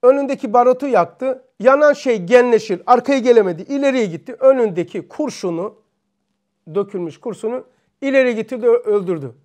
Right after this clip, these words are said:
Öldüren kim? Yok. Tetiği çeken yok.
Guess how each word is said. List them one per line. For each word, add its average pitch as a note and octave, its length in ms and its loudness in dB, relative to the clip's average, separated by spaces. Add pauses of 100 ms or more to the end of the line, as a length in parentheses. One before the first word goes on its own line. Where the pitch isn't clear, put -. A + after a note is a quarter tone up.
(120)
Öldüren C4 340 0
kim? D4+ 300 -6 (120)
Yok. G3 440 0 (480)
Tetiği D#4+ 340 -2
çeken D4+ 520 2 (400)
yok. A3 340 2